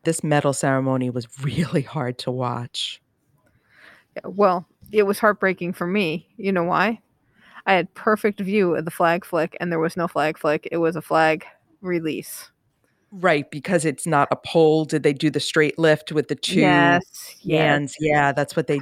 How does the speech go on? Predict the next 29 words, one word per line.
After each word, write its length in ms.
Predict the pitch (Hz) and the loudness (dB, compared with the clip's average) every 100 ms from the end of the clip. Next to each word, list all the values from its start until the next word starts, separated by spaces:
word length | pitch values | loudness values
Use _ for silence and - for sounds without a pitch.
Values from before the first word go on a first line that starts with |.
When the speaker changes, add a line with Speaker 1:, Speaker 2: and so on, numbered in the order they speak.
| - | -4
Speaker 1:
do 220 | 151 147 | -2 -2
in 100 | 143 | -2
the 160 | 143 139 | -4 -4
Speaker 2:
<laughs> 20 | |
Speaker 1:
arenas. 760 | 143 143 147 139 131 131 127 - _ - _ _ _ _ _ - | -4 -4 -4 -4 -4 -6 -8 -14 _ -20 _ _ _ _ _ -6
Speaker 2:
Yeah, 320 | 220 - 80 | -4 -4 -4
I 100 | 180 | -2
was 160 | 202 196 | 0 2
so 160 | 214 196 | 2 2
bummed 360 | 180 175 170 | 4 2 0
because 320 | 170 - 196 | -6 -4 -2
I 120 | 185 185 | 0 0
saw 220 | 202 180 | 2 2
them 160 | 175 | 2
walk 200 | 170 170 | -2 -4
in, 140 | 180 - | -6 -6
and 240 | 113 175 | -6 -2
I'm 100 | 170 | -2
like, 200 | 170 - - | -4 -10 0
"I 180 | 294 320 | 4 6
am 180 | 302 254 | 6 2
in 120 | 208 | -4
perfect 540 | - - 285 294 277 - - | -6 -6 -6 -4 -8 -10 -6
view 480 | 285 285 208 190 208 _ _ _ _ _ _ | -2 0 0 0 -4 _ _ _ _ _ _
to 120 | - 240 | -2 -2
see." 300 | - 277 - | -2 -2 2
I 180 | 214 | 2
had 220 | 196 214 | 4 2
a 140 | 180 | 0